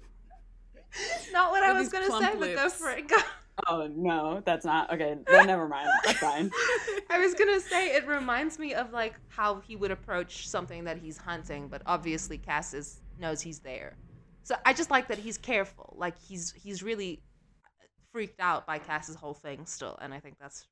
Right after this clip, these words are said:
Speaker 1: real good.
Speaker 2: Uh, last episode, we praised, like, the blocking of Cass's first scene, and the same thing happens here. Like, their blocking is so fun. Like you said, Cass is up against the sink, and Dean is the one kind of coming in,
Speaker 1: Mm.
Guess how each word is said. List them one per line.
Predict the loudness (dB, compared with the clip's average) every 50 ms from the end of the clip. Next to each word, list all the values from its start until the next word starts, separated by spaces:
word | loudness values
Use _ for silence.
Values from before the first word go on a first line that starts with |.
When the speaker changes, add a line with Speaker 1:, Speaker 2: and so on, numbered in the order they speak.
| _
Speaker 1:
real | -12 -12 -12 -12 -12 _
good. | -14 -12 -12 -12 -14 _ _ _ _ _ _ _ _ _ _ -8 -6
Speaker 2:
Uh, | -6 -4 -4 -4 -6
last | -6 -2 0 2 2 0 0 -4
episode, | -10 -10 -10 -8 -8 -6 -6 -4 -6 -6
we | -8 -12
praised, | -14 -10 -10 -10 -8 -6 -6 -6 -6 -8 -10 -18 -12
like, | -12 -12 -12 -10
the | -14 -14
blocking | -12 -12 -14 -14 -12 -14 -14 -12 -12 -12 -12 -12
of | -12 -12 -12 -14 -16 _
Cass's | -12 -12 -12 -12 -14 -18 -16
first | -14 -14 -14 -12 -12 -10
scene, | -10 -10 -10 -10 -12 -12 -12
and | -12 -12 -14
the | -14
same | -12 -12 -14 -14
thing | -12 -14 -14 -12
happens | -14 -14 -14 -14 -18 -18 -12
here. | -8 -8 -8 -8 -8
Like, | -12 -14 -14 -14 -14 -20 -20 -20 -20 -20 -20 _ -14
their | -8 -6 -6
blocking | -6 -6 -8 -10 -8 -10 -10 -8
is | -8 -10 -10 -10
so | -10 -10 -10 -10
fun. | -10 -8 -8 -8 -8
Like | -10 -14 -16 -16 -18
you | -18
said, | -12 -10 -10 -10 -10 -12
Cass | -12 -12 -12 -12 -10 -12
is | -14 -12 -12
up | -12 -14 -14
against | -14 -14 -14 -14 -14 -14 -16
the | -14
sink, | -14 -10 -10 -10 -10 -10 -14 -16 -16
and | -16 -16 -14 -12
Dean | -12 -10 -10 -10 -10
is | -12 -12 -14
the | -16 -14
one | -14 -12 -14 -14 -16
kind | -16 -16 -16 -16
of | -16 -18
coming | -20 -18 -16 -14 -14 -14 -14 -16
in, | -16 -16 -14 -14 -14 -14 -16 -16
Speaker 1:
Mm. | -16 -16 -16